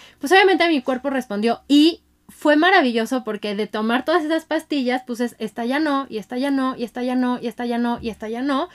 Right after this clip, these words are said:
Y al cabo de los seis años, cuando me hice ya todo un estudio súper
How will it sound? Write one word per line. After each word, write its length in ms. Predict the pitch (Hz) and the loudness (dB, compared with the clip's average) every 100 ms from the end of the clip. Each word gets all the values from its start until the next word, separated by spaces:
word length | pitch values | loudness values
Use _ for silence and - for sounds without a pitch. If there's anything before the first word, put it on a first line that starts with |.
| - - - _ | -20 -20 -20 _
Y 80 | 247 | 2
al 260 | 262 262 - | 4 4 4
cabo 320 | 269 269 302 | 2 4 4
de 100 | 277 | 2
los 200 | 262 262 | 0 0
seis 240 | 294 277 | -2 0
años, 460 | 294 269 240 247 285 | 0 0 0 -2 -4
cuando 300 | 247 214 196 | -4 -4 -4
me 140 | 190 | -4
hice 220 | 196 233 214 | -4 -4 -6
ya 160 | 196 | -6
todo 320 | - 214 214 | -6 -6 -2
un 140 | 220 220 | -2 -2
estudio 540 | 226 - 247 233 226 | -6 0 0 2 -2
súper 560 | - 226 233 226 220 | -4 -8 -4 -4 -4